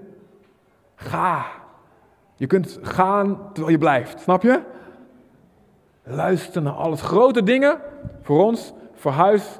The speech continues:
pak je hele gezin op. Geef je mooie gemeente en je fulltime salaris op. En verhuis naar de andere kant van de wereld om een kerk te stichten. Kan nog iets groots zijn.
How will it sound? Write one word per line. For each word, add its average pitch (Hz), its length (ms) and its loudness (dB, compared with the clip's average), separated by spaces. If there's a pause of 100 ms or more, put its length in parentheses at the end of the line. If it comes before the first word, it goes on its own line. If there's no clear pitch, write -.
pak 175 180 0
je 170 60 0
hele 180 160 2
gezin 170 280 0
op. 190 300 -2 (480)
Geef 160 260 -2
je 160 80 0
mooie 165 220 2
gemeente 165 360 -2
en 160 60 0
je 147 80 0
fulltime 165 340 0
salaris 165 420 0
op. 175 360 0 (540)
En 143 140 -2
verhuis 160 260 2
naar 165 80 0
de 160 60 0
andere 175 160 0
kant 170 140 2
van 160 100 -4
de 151 60 0
wereld 180 220 2
om 170 60 0
een 160 80 0
kerk 185 200 0
te 185 80 -6
stichten. 190 600 -6
Kan 131 120 -4
nog 131 100 -6
iets 160 140 -8
groots 202 320 -6
zijn. 139 280 -8